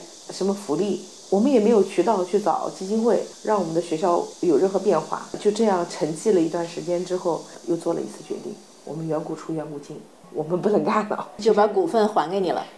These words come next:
Speaker 1: 对，其实当时啊，呃，我，我觉得蛮痛苦的。你毕竟你找了一棵大树靠着，突然间那个大树说：“我们因为改革啊什么什么的，呃，我们不能收你了，你，你得自己重新再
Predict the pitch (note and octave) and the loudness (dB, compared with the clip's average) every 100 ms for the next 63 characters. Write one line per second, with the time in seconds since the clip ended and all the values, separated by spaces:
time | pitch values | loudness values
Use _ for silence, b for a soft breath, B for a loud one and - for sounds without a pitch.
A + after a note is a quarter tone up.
0 | - F3 E3 - - - - F3+ G#3 G#3 | 0 2 2 0 -12 -16 -6 2 2 2
1 | A3+ A3 - - C#3 D3+ - D3 D#3+ - | -2 -4 -8 -4 -4 -4 -4 -2 0 -2
2 | - - - - - - - - - - | -6 -10 -12 -14 -16 -20 -20 -20 -20 -8
3 | C#3 D3 - D3 D#3 E3+ F3+ - E3+ D#3+ | -4 -4 -4 -2 0 0 -2 -6 -8 -8
4 | - - - - - - G#3 B3+ C#4 D#4+ | -10 -12 -16 -20 -12 -4 0 2 2 2
5 | B3+ - - - - A3+ C4+ A#3 - A#3 | 2 0 0 -2 -2 -2 -2 -4 -6 -8
6 | - - - - - - - A3 A3+ A3+ | -4 -4 -4 -10 -14 -12 -2 0 2 2
7 | A3+ A3 G#3+ G#3 G3+ G3+ G3+ G3+ G3+ B | 0 0 0 0 -2 0 -2 -2 -6 B
8 | - E3+ E3+ F#3+ F#3 E3+ E3 D#3+ - - | -8 -4 -2 0 0 -2 -4 -6 -10 -10
9 | - D#3+ - D3+ D#3 D#3+ E3 - D#3+ F#3 | -6 -4 -4 -4 -2 -2 -4 -8 -12 -12
10 | F3+ C#3 C#3+ B B B B - - C#3 | -10 -10 -12 B B B B -18 -14 -10
11 | - D3+ D3+ F3 E3+ E3 F3 F3 D#3+ - | -10 -8 -6 -4 -4 -4 -6 -6 -8 -10
12 | - - D3+ - E3 D#3+ D#3 F3 D#3+ C#3+ | -14 -12 -12 -4 0 0 0 -2 -2 -4
13 | - - - D#3+ D#3+ F#3 F#3 D#3+ | -6 -10 -8 -4 -2 0 2 2